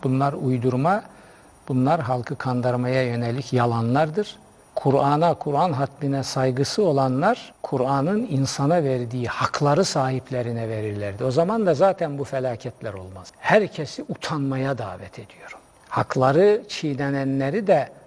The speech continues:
haklarına sahip çıkmaya davet ediyor. Yala, suya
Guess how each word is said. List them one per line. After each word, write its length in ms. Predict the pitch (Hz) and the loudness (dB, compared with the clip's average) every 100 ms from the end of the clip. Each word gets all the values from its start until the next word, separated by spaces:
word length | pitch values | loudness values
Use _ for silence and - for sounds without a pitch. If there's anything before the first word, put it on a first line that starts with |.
| - _ | -20 _
haklarına 680 | - - - 131 139 160 143 | -10 -6 -2 -2 2 0 0
sahip 400 | 143 135 175 - | 0 2 2 0
çıkmaya 460 | - - 107 92 | -8 -8 -8 -6
davet 320 | 90 87 87 | -6 -8 -10
ediyor. 280 | - 101 - | -14 -16 -10
Yala, 520 | 120 135 160 160 131 - - | 2 6 8 8 4 -2 -16
suya 480 | - 156 160 147 | -6 2 6 6